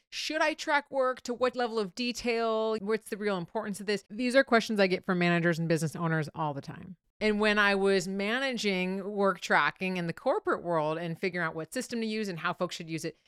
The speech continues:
these were questions that came up all the time. "Why do we have to do this? You know, what should we enter?" All these things. And there was so much friction here.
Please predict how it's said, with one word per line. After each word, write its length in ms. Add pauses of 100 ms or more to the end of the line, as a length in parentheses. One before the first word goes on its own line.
(140)
these 160
were 80
questions 320
that 120
came 120
up 80
all 60
the 60
time. 360 (260)
"Why 200
do 80
we 60
have 100
to 80
do 260
this? 340
You 120
know, 80
what 200
should 120
we 120
enter?" 440
All 160
these 160
things. 220
And 40
there 60
was 120
so 280
much 180
friction 400
here. 220